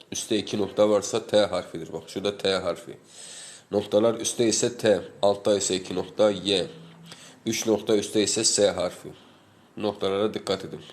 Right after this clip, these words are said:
Kur'an okuyuşunda. Üç nokta varsa S, üç nokta yukarıdaysa T, B, T, altta bir nokta varsa B, iki nokta varsa Y. Bunları dikkat edelim.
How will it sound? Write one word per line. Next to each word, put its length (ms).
Kur'an 280
okuyuşunda. 580
Üç 220
nokta 300
varsa 340
S, 340
üç 180
nokta 300
yukarıdaysa 840
T, 300
B, 360
T, 440
altta 380
bir 100
nokta 300
varsa 420
B, 340
iki 200
nokta 280
varsa 300
Y. 400
Bunları 440
dikkat 300
edelim. 320